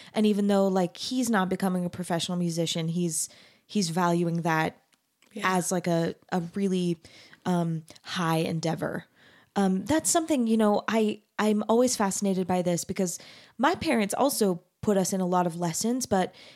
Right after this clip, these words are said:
Speaker 1: it's, they didn't value the thing. It was like, "This is so that you will be good, um, you know, good, good, proud children," you know, and, like,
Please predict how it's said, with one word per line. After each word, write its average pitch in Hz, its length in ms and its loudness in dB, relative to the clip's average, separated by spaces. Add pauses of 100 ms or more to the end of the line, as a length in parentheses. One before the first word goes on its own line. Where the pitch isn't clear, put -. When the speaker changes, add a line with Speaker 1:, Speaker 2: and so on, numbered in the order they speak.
(160)
Speaker 1:
it's, - 240 -2
they 233 180 2
didn't 262 420 -4
value 240 400 2
the 220 100 2
thing. 233 500 -4
It 208 60 -2
was 208 180 0
like, 214 280 2 (300)
"This 233 340 2
is 254 100 0
so 226 280 2
that 214 120 2
you 196 220 -2
will 202 140 2
be 190 260 -4 (400)
good, 220 480 2 (420)
um, 180 520 2 (440)
you 214 120 0
know, 180 340 2 (840)
good, 247 240 2 (160)
good, 269 300 -2 (300)
proud 247 460 4
children," 175 560 -4 (240)
you 220 120 4
know, 233 320 6 (260)
and, 220 540 4
like, 214 220 4